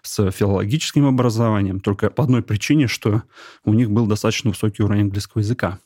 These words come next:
И, собственно, на основе этого люди приходили практически нулевые, А, я сам проходил через это, да.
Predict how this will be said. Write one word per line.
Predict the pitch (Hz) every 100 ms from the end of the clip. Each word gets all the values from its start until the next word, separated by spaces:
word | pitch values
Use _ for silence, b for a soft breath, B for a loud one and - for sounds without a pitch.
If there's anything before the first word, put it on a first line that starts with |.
| _
И, | 135 135 135 131 123 -
собственно, | - 123 - 123
на | 123 123
основе | - 139 127
этого | 185 190 143 113 98 _
люди | 117 107 156 139
приходили | - 110 110 110 160 151
практически | - 110 110 - -
нулевые, | 107 110 117 139 156 120 101 - b b b b b -
А, | 107 98 98
я | 98 101
сам | 123 135
проходил | 113 - 113 110
через | 113 101 98
это, | 98 -
да. | 95 113 143